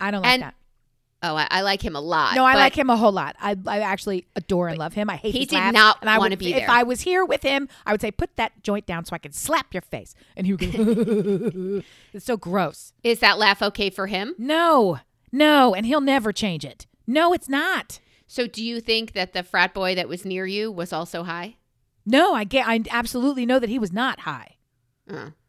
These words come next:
Speaker 1: If he was, it was the most boring and sad high, and he needs to learn what getting high is.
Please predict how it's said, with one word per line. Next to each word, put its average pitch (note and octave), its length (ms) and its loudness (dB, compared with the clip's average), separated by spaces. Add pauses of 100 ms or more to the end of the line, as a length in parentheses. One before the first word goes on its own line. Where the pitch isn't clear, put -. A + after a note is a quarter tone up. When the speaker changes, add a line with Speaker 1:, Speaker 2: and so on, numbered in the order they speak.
(220)
Speaker 1:
If C4+ 140 0
he C#4 80 0
was, B3+ 400 4
it A3+ 100 2
was A3+ 160 0
the G#3 40 -2
most G3+ 260 0
boring G#3 360 0
and F#3 100 -6
sad G#3 360 -4
high, D#3 380 -8
and E3 140 -10
he F3 80 -6
needs F3+ 160 -8
to F3+ 100 -6
learn E3+ 160 -4
what D#3 120 -10
getting C3+ 220 -14
high B2+ 280 -12
is. - 100 -20